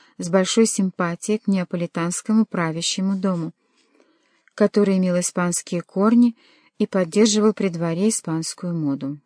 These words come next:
Ферранте был в курсе устремлений папы и послал своего сына Федерико в Рим к Александру с рядом предложений. У старшего сына Ферранте Альфонсо,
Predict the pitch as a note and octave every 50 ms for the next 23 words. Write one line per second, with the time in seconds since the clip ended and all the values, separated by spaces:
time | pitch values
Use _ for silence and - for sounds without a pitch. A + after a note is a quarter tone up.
0 | _ _ _ _ _ _ _ _ _ _ _ _ _ _ _ _ _ _ _ _
1 | _ _ _ _ _ _ _ _ _ _ _ _ _ _ _ _ _ _ _ _
2 | _ _ _ _ _ _ _ _ _ - - _ _ _ _ _ _ - A#3 B3+
3 | A3 A3 A3 A3+ A3 - _ - B3+ C4 C4+ - _ _ _ _ _ - G3 G#3
4 | B3 C4 A#3+ - - A3 A3 G#3+ - - A3 G3+ - - G#3 G#3 G3+ F#3+ F#3+ F#3+
5 | F#3 F3+ F3+ - F#3 F#3 G3+ A3 - B3+ B3+ - _ _ _ _ _ - G#3+ -
6 | G#3 G3+ - - G#3 G3+ G#3 G#3+ - - G3+ F#3+ F#3 G3 F#3+ - - G3+ G3 G3
7 | F#3 E3+ - - F3 - F#3+ F3 E3+ F3+ F3 F3 F3 - - E3+ E3 E3+ E3+ F#3
8 | G#3+ A#3 A#3 - - _ _ _ _ _ - G3 F3+ F3 E3 - - - F3+ F3
9 | G3 G#3+ A3 A#3 A#3 A3 - F#3 E3+ D#3 D#3+ E3 F3 F3+ F#3+ - _ _ _ _
10 | _ _ _ _ - F#3+ E3+ D#3+ E3+ E3 E3 E3 D#3 D3+ D3+ C#3+ D3+ D3+ - D3+
11 | D3 _ _ _ _ _ _ _ _ _ _ _ _ _ _ _ _ _ B3 A3
12 | - - D4+ C#4+ - - C4 C4 - - - C4 B3+ B3 - - A#3 A3 A3 G#3+
13 | A3 G#3+ - A3 G#3+ G#3+ - - B3 C4 C4+ B3+ - - F3+